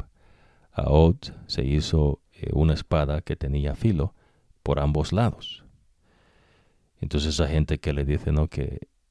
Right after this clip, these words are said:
a ciertos pueblos de la parentela de los hijos que venían, ¿no?, lo que se conoce como, eh, Europa, ¿no?, y esos,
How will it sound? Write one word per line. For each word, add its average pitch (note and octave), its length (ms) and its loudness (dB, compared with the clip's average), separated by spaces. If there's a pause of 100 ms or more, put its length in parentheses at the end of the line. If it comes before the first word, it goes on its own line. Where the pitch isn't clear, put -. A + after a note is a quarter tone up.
(260)
a - 60 -12
ciertos - 380 -4
pueblos E2+ 520 2
de C#2 440 -6 (140)
la D2 160 -6
parentela D2+ 580 -2
de D#2 100 2
los D#2 220 0
hijos D2 500 -2 (460)
que C#2 120 -6
venían, C#2+ 500 0
¿no?, C#2+ 400 -2 (720)
lo C2+ 100 0
que D2 140 0
se D2 140 0
conoce D2 360 2
como, C#2 680 -2 (280)
eh, - 260 -12
Europa, D2 480 0
¿no?, C#2 280 -2
y C#2 80 -6
esos, C#2+ 400 -6